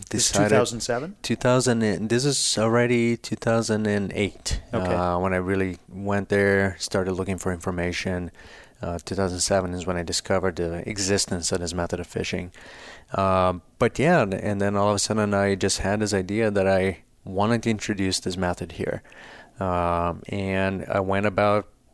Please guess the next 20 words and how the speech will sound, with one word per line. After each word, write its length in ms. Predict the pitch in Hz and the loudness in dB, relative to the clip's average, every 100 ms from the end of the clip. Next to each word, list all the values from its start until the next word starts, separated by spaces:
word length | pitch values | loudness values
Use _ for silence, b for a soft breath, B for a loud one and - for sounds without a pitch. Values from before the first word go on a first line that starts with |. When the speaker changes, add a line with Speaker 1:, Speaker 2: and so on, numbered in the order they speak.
| _ - | _ -16
Speaker 2:
creating 460 | - 101 98 101 101 | -6 0 0 0 -2
the 80 | |
concept 600 | - 98 98 - 101 98 | -2 -2 0 2 2 0
for 180 | - 104 | 0 0
a 60 | 92 | 2
business, 420 | 104 101 92 - | 2 2 -2 -2
Tenkara 380 | 95 85 92 95 | -4 -2 0 2
U 100 | 95 | 0
S 140 | - | 2
A. 240 | 92 95 113 | 0 0 -2
Um, 480 | 95 92 90 90 85 | -4 -2 0 -2 -4
I 460 | - - - - - | -12 -16 -18 -18 -4
was 100 | 135 | 4
always 360 | 127 131 - - | 6 6 2 -2
interested 420 | 120 117 113 - | -2 0 0 2
in 120 | 120 113 | 2 4
business 640 | 113 110 113 107 - - | 2 4 2 0 -2 -4
in 180 | 98 107 | -4 0
general, 540 | 98 101 131 151 143 | 2 2 2 2 2
and, 520 | 101 98 95 95 92 | 2 2 2 0 -2